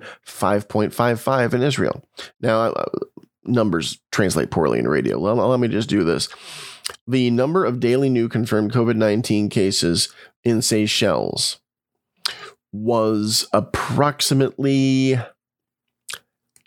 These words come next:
forty-five times higher than in Israel. So for every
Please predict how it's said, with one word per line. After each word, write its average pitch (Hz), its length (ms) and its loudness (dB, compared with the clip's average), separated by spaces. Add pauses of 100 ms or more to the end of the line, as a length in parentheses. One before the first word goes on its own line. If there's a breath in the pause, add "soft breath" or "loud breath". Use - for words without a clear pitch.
(300)
forty-five 139 920 0
times 117 400 2
higher - 600 0 (600)
than 110 160 2
in 104 100 2
Israel. 60 440 0
So - 220 2
for 110 200 0
every 160 440 0